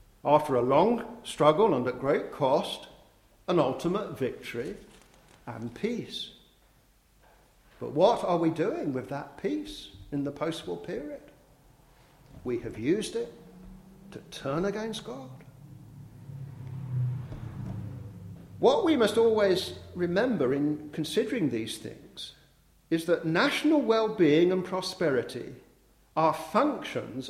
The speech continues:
of a nation's standing with God. This applies to every nation in every age. It applies today to Syria,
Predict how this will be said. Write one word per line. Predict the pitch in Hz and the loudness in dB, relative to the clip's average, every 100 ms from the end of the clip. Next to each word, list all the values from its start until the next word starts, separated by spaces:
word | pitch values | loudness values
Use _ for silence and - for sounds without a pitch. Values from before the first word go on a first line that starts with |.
| - | 4
of | 185 214 123 - | 8 10 8 4
a | 156 | 0
nation's | 151 165 196 - 170 156 - | 2 4 4 2 0 0 -2
standing | - 214 190 117 113 123 135 - - _ _ _ _ | -2 0 2 0 -2 -4 -8 -14 -20 _ _ _ _
with | 135 135 | -4 -2
God. | - 135 117 - - - - _ - _ _ - - - - _ _ - - - _ - _ _ | -2 -2 -4 -6 -18 -20 -20 _ -20 _ _ -20 -20 -20 -20 _ _ -20 -20 -20 _ -20 _ _
This | - 285 294 | 6 6 6
applies | 349 - 170 175 196 202 196 - - | 2 4 6 8 8 6 4 -6 -6
to | 170 - | -4 2
every | 196 240 320 | 2 2 2
nation | 294 156 123 - 147 - 208 - - - - _ _ _ _ - | 4 4 4 0 0 2 0 -6 -14 -20 -20 _ _ _ _ 2
in | 190 | 4
every | 202 196 220 | 4 4 4
age. | 220 135 - - - - - _ _ _ _ _ _ _ _ _ - _ _ _ | 6 4 -2 -8 -14 -18 -20 _ _ _ _ _ _ _ _ _ -20 _ _ _
It | - 185 | 2 4
applies | 180 196 214 302 320 - | 4 6 8 8 8 6
today | 214 175 180 202 208 208 - - - - | 2 6 8 8 6 4 0 -8 -16 -8
to | 202 | -6
Syria, | - 285 247 156 131 | 0 6 8 8 4